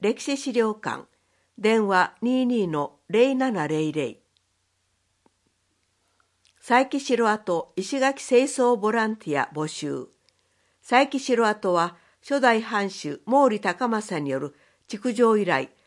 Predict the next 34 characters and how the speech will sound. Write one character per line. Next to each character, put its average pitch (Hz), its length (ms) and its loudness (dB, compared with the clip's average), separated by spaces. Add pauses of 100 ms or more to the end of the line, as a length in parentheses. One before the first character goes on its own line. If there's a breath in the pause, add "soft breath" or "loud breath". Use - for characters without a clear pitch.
(160)
佐 262 220 2
伯 294 160 -4
の 269 100 2
シ 262 200 -4
ン 233 80 -2
ボ 180 120 0
ル 170 80 -6
と 165 160 -4
し 160 80 -10
て 135 300 -6
大 254 180 -2
切 262 280 -4
に 233 100 0
保 - 140 -4
存 196 200 -2
さ 202 160 -6
れ 180 100 -4
て 180 140 -8
き 165 120 -8
ま 147 120 -2
し - 100 -16
た。 - 220 -8 (800)
平 277 180 6
成 247 460 2
二 269 160 0
十 240 220 2
七 240 300 -8
年 269 220 0
度 180 100 0
に 147 100 -4
始 165 280 -6
ま 165 120 -2
っ 165 120 -10
た 147 240 -4